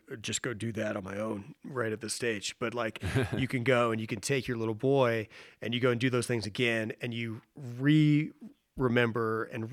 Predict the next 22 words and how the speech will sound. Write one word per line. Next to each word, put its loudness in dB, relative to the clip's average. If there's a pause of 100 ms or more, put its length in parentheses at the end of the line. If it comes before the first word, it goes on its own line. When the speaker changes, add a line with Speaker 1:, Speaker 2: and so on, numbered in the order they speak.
Speaker 1:
re-recognize -2
and -8
revisit 0 (480)
all 2
the -6
reasons -6
that -10
that -6
is -6
so -4
awesome. -6 (420)
And -6 (500)
it -6
is -8 (140)
also 0
very, 2
very 0
apparent -2 (360)
that, -6 (380)
you -4
know, -4
connecting -2